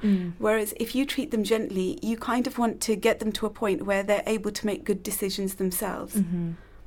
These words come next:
Speaker 1: Yes, and that's very true. The more we turn our children away from something, the more attractive it becomes. So, yes, you are pushing them. And I think that's a very good example that you gave there with the, with the music thing, because,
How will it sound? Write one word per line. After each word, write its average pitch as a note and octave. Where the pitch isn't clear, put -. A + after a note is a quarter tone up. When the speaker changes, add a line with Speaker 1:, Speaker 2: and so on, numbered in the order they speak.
Speaker 1:
Yes, A3
and G#3+
that's -
very A#3+
true. G#3+
The A3
more A#3
we A3+
turn G#3
our G3
children G3
away G3+
from G3
something, F#3
the F#3
more F#3+
attractive -
it -
becomes. E3+
So, E3
yes, F#3+
you F3+
are F3+
pushing G3
them. F#3
And G3+
I A3
think A3
that's B3+
a A#3
very A#3+
good A3
example A#3
that F3+
you F#3
gave F3
there F3
with G3
the, F#3+
with G3
the G3
music F#3
thing, F#3
because, F#3